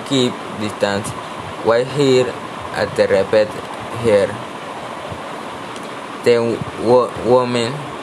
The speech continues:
uh, showed him she was interested in him, but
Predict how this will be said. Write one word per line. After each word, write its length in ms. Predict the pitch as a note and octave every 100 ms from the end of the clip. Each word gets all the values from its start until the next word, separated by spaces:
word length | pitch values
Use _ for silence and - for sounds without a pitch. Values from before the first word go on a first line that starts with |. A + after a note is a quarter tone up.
| - - - - - - - -
uh, 540 | - F#2+ D#2 - - -
showed 360 | A#2+ A#2+ C3 D3
him 240 | C3 B2 A#2 B2+ - - - - -
she 160 | G#2+
was 440 | F#2 G#2 G#2+ A2 B2
interested 640 | A2 - F#2 F#2+ G#2 - - - - - -
in 120 | A2+ B2+
him, 280 | B2+ C3 B2+
but 300 | A#2 A#2 A#2+